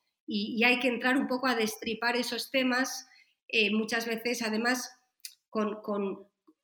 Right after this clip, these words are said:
a través de conversaciones con gente inteligente, pues gente que pueda ser un poco más reacia se da cuenta de la necesidad, ¿no? Nosotros, em, en España estamos dentro de la línea de negocio de talent, ayudando a clubes con sus planes de igualdad,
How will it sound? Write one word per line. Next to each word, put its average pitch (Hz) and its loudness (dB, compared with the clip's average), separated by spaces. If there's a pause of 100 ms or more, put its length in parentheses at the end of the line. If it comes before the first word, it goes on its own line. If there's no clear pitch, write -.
(160)
a 202 2
través 214 2
de 247 0
conversaciones 247 0
con 220 -4
gente 226 -2
inteligente, 247 -2
pues 240 -6
gente 233 -4
que 254 -2
pueda 233 -4
ser 240 -6
un 233 -6
poco 233 -8
más 226 -4
reacia 233 0
se - -4
da 226 -2
cuenta 277 0
de 175 -2
la 160 0
necesidad, 139 -6 (140)
¿no? 180 -8
Nosotros, 233 -8 (300)
em, 208 -2 (200)
en 214 -2
España 220 0
estamos 214 -2
dentro 220 -2
de 226 0
la 214 2
línea 226 0
de 214 0
negocio 220 -2
de 208 -2
talent, 226 0 (380)
ayudando 208 0
a 220 -2
clubes 240 0
con 208 -4
sus 202 -6
planes 226 0
de 233 0
igualdad, 233 0